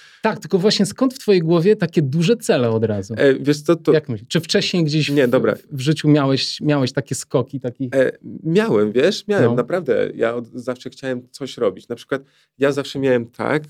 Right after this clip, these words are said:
Speaker 2: e, na przykład później jak uprawiałem sport, nie? I mówię, że uprawiałem ten sport po nocach, kiedy żona spała, nie?
Speaker 1: Tak.
Speaker 2: Ale to nie było dla mnie nowe, bo tak, jak się poznaliśmy, mieliśmy osiemnaście, dziewiętnaście lat, ja po nocach nagrywałem sobie rap, nie? Myślałem, że wydam sobie płytę. Prawie ją ukończyłem,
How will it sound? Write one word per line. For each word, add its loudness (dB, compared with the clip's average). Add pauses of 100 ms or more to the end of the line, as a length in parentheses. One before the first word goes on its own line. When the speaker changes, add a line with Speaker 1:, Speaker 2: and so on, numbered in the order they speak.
(200)
Speaker 2:
e, 2 (280)
na -2
przykład -6 (220)
później 0
jak -2 (280)
uprawiałem 0
sport, -8
nie? 0
I -4
mówię, -2
że 4 (180)
uprawiałem -2
ten -10
sport -10
po -2
nocach, -2
kiedy -8
żona -4
spała, -12
nie? -4 (140)
Speaker 1:
Tak. -8
Speaker 2:
Ale 2
to -6
nie 0
było 2 (160)
dla -2
mnie 0
nowe, 0 (160)
bo 2
tak, -8 (120)
jak 2
się -10
poznaliśmy, -2
mieliśmy 0
osiemnaście, -8
dziewiętnaście -6
lat, -4 (120)
ja 0
po -6
nocach -2
nagrywałem -2
sobie -4
rap, -10
nie? -2
Myślałem, -4
że -8
wydam -2
sobie -18
płytę. -12
Prawie -2
ją 4
ukończyłem, 0